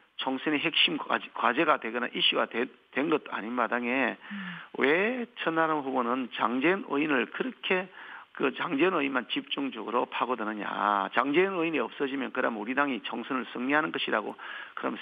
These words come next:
Speaker 1: 생각하는 것이냐.
Speaker 2: 어.
Speaker 1: 어떻게 그렇게 편향된 사고방식을 가지고서 흔히 말하는 윤핵관 죽이기만
Speaker 2: 음.
Speaker 1: 하면 다-, 이 당이 살아난다. 그 총선을 이긴다는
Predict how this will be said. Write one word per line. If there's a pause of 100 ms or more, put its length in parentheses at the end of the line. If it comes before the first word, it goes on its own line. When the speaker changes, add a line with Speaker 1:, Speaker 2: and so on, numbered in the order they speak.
Speaker 1:
생각하는
것이냐.
Speaker 2:
어.
Speaker 1:
어떻게
그렇게
편향된
사고방식을
가지고서 (640)
흔히
말하는
윤핵관
죽이기만
Speaker 2:
음.
Speaker 1:
하면 (320)
다-, (360)
이
당이
살아난다.
그
총선을
이긴다는